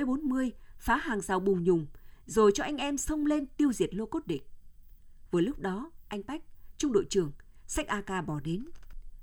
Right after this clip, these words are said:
Thành trình bày tóm tắt kế hoạch của mình. Anh Bách nghe xong bảo:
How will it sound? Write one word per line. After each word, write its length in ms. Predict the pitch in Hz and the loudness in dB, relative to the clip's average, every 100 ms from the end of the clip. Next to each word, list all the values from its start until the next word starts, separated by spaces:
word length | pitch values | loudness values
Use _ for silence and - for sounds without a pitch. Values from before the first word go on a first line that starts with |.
| - | -6
Thành 320 | 220 196 185 | 2 4 2
trình 300 | - 214 185 | 2 2 4
bày 220 | 180 185 175 | 6 8 8
tóm 160 | 196 233 | 4 2
tắt 200 | 349 - | -2 0
kế 80 | 285 | 0
hoạch 200 | 226 - | -2 -2
của 140 | 160 | -2
mình. 220 | 160 151 - - - - - - | -2 -4 -8 -18 -20 -20 -20 -10
Anh 180 | - 214 | -4 -4
Bách 280 | 262 302 - | -4 -10 -4
nghe 120 | 196 | -4
xong 240 | 185 180 165 | -2 -6 -6
bảo: 200 | 147 | -6